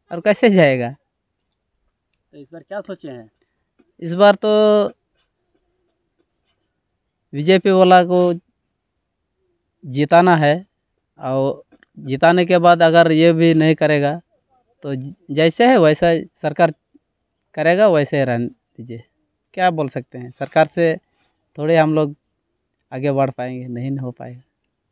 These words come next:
Speaker 1: तो इस बार देखते हैं, इस व-, इलेक्शन में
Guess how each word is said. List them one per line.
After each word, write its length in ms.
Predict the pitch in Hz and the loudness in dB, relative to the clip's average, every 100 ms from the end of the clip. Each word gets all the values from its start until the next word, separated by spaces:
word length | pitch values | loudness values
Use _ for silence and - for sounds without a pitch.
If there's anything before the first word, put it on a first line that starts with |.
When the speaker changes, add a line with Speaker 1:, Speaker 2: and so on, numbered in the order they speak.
| _ _ 170 151 139 135 _ _ _ _ _ | _ _ _ -20 _ _ _ _ _ _ _
Speaker 1:
तो 60 | |
इस 160 | 135 127 | -18 -10
बार 160 | 135 139 | -6 -4
देखते 340 | 135 127 - | -4 -8 -10
हैं, 300 | 139 143 156 _ _ _ 170 _ _ _ _ _ _ - | -12 -12 -14 _ _ _ _ _ _ _ _ _ _ -20
इस 200 | 127 135 | -18 -12
व-, 160 | 127 | -10
इलेक्शन 560 | - - 131 131 - 139 | -10 -10 -6 -6 -4 -4
में 360 | 139 143 147 | -2 -4 -8